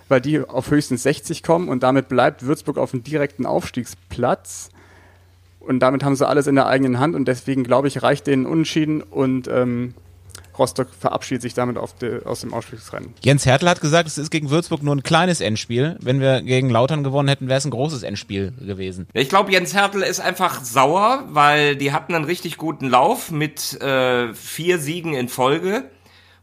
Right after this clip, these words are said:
Speaker 3: Und, äh, die waren schon in Duisburg die bessere Mannschaft und haben eigentlich den Sieg liegen lassen, jetzt noch einen Punkt verspielt.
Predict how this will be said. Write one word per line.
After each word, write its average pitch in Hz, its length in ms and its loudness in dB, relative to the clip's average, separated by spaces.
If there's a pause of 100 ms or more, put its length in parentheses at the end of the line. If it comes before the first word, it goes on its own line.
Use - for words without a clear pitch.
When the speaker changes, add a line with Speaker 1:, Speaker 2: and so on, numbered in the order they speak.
(140)
Speaker 3:
Und, 156 680 0
äh, 139 180 2
die 131 120 0
waren 156 200 4
schon 175 180 0
in 151 140 0
Duisburg 208 440 -2
die 196 100 -4
bessere 180 360 0
Mannschaft 175 480 0
und 143 140 0
haben 143 160 2
eigentlich 156 300 -4
den 135 180 -2
Sieg 147 240 -2
liegen 151 260 0
lassen, 180 360 -2
jetzt 127 260 -2
noch 139 180 2
einen 185 220 -4
Punkt 180 240 0
verspielt. 165 640 -4